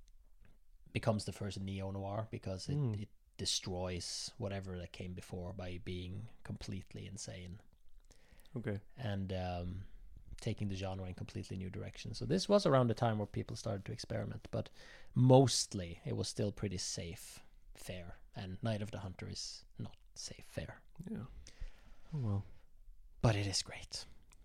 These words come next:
Speaker 2: Then I
Speaker 1: And
Speaker 2: guess
Speaker 1: it's
Speaker 2: everyone tonight should go and pray
Speaker 1: <laughs>
Speaker 2: to, um, Charles Laughton's ghost in heaven.
Speaker 1: Yes.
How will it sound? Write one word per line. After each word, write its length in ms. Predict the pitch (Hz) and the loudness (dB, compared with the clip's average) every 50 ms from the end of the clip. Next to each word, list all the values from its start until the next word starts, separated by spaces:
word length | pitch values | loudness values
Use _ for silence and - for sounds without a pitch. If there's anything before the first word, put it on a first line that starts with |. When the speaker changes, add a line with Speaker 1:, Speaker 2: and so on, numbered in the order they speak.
| - - | -10 -2
Speaker 2:
Then 120 | - 117 113 | 2 2 4
I 20 | |
Speaker 1:
And 80 | 110 110 | 4 4
Speaker 2:
guess 140 | 117 110 107 101 101 - | 4 4 4 2 0 -2
Speaker 1:
it's 160 | - - - - | -8 -10 -4 -2
Speaker 2:
everyone 640 | 131 120 117 117 123 120 120 120 120 117 123 127 - - - | 0 2 4 4 4 4 4 4 2 2 0 -2 -6 -8 -6
tonight 400 | - - 123 117 - 110 113 - | -4 -2 0 0 0 0 -2 -2
should 220 | - - 120 - | -4 -6 -6 0
go 260 | - 110 104 104 101 104 | 2 4 4 6 6 4
and 260 | 101 101 101 104 107 - - - - - - - | 4 2 2 0 -2 -6 -14 -20 -20 -16 -8 -6
pray 400 | - - 110 110 107 113 139 175 - - - - - - - - - - - - | -2 2 4 4 4 4 2 -2 -4 -8 -20 -20 -20 -20 -20 -20 -20 -10 0 4
Speaker 1:
<laughs> 720 | 127 131 123 - 135 117 - - - 147 - - - 139 - - - | 4 4 4 4 2 0 2 4 4 4 4 4 0 2 2 4 4
Speaker 2:
to, 300 | 113 107 104 104 104 104 | 4 4 4 4 4 4
um, 480 | 104 104 104 101 101 101 101 101 104 104 - - 202 220 226 240 247 - - - | 4 4 4 4 4 4 2 2 0 -2 -4 -10 -10 -10 -10 -10 -12 -14 -14 -10
Charles 320 | - - 110 107 107 101 - | -4 -2 0 0 0 -2 -2
Laughton's 720 | 131 107 110 - - 110 104 104 104 - - - - - - - - - - - - - - - - - - | -2 -2 -2 -2 -2 -2 -2 -2 -4 -6 -8 -12 -14 -16 -16 -20 -20 -20 -20 -20 -20 -20 -20 -20 -20 -10 -2
ghost 440 | - 110 113 143 - - - - - - - - - - - - - - - - | 0 0 0 0 -4 -8 -12 -14 -18 -20 -20 -20 -20 -20 -20 -20 -20 -18 -10 -2
in 140 | 214 139 117 | -2 0 2
heaven. 300 | 120 110 107 123 135 151 - - - - - - - - | 2 2 2 2 0 -2 -4 -10 -18 -16 -16 -14 -12 -8
Speaker 1:
Yes. 380 | - 107 101 - - - - | -6 -6 -6 -6 -10 -12 -10